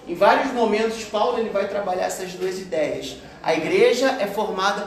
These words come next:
por muitos membros, mas esses muitos membros são parte de um, de um mesmo corpo. Onde está a nossa unidade?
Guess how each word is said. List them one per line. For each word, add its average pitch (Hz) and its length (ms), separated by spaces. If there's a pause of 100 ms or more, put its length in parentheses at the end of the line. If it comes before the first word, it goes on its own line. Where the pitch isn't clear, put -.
por 208 100
muitos 202 600
membros, 185 760 (840)
mas 170 240
esses 202 320
muitos 214 420
membros 214 440
são 196 240
parte 202 440
de 180 140
um, 190 580
de 196 140
um 190 80
mesmo 254 540 (840)
corpo. - 640 (420)
Onde 262 280
está 240 300
a 233 40
nossa 226 380
unidade? 208 840